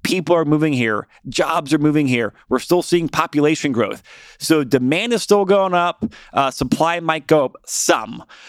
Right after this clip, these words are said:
uh, but we still have that imbalance. And so what happens? We have more demand than supply. Prices usually keep going up.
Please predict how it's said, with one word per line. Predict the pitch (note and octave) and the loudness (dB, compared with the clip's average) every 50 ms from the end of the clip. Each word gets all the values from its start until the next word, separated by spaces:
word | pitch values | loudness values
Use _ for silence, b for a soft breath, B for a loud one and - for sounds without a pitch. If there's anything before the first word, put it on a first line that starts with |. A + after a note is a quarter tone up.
| B B B | B B B
uh, | D3 C#3 C3+ C3+ C3 C3 B2+ | -2 0 2 2 2 0 0
but | A2 - - C#3 C3+ C3+ C3 - - _ | 0 0 2 2 2 0 -2 -6 -10 _
we | - C3+ B2+ | 0 0 0
still | - - - E3 E3+ E3 C#3+ | 0 2 2 2 2 2 0
have | C#3+ C#3 C#3 C#3+ C3+ B2+ | -2 -2 -2 -2 -2 -2
that | B2+ A#2 - - | -2 -2 -2 -4
imbalance. | D3+ D3 D3 D3 B2 B2+ A#2 A#2 B2 D#3+ G#3+ C4 D#4 - - - - | -2 0 0 2 2 0 0 0 -2 -2 -2 -2 -2 -6 -6 -4 -4
And | C3 B2+ A#2+ | -4 -4 -4
so | - - C3+ C3+ C3+ C3 B2+ A#2+ G#2+ - - _ _ _ | 0 2 2 4 4 2 0 -2 -4 -8 -14 _ _ _
what | C#3+ C#3+ | 0 0
happens? | D3 D3 D#3 - - E3 C#3 | 0 0 -4 -4 -4 0 2
We | C#3+ | 2
have | C3+ B2+ G#2 G#2 | 2 2 0 -4
more | G2 G2 G#2 A2+ B2 C#3 D3 | -6 -4 -2 0 2 2 2
demand | D3+ C#3+ C#3+ C#3+ D3 D3+ D#3 E3+ F3+ F#3+ F#3+ D#3 - _ _ _ _ - | 0 0 0 -2 -2 -2 -2 -2 -4 -4 -8 -10 -12 _ _ _ _ -2
than | B2 B2 | -2 0
supply. | - - G#2+ - - C3 C3+ C#3+ E3 G#3 B3 C#4 - - _ _ _ _ _ _ _ _ | 0 -4 -6 0 0 0 0 2 0 -2 -4 -6 -8 -10 _ _ _ _ _ _ _ _
Prices | - - - B2 C3 C#3 - - - D3+ F#3 A3 A3 - - - _ _ _ | -8 -4 -2 -2 -2 -2 -2 0 2 2 2 2 -2 -8 -14 -18 _ _ _
usually | _ A#2+ A#2+ B2+ B2 - D#3 C#3+ | _ 0 0 0 2 2 0 0
keep | - D#3 - - | 0 -2 -2 0
going | - E3+ E3+ F3 F3 | 0 2 2 2 0
up. | A3+ D4 - - | 0 -2 -4 -8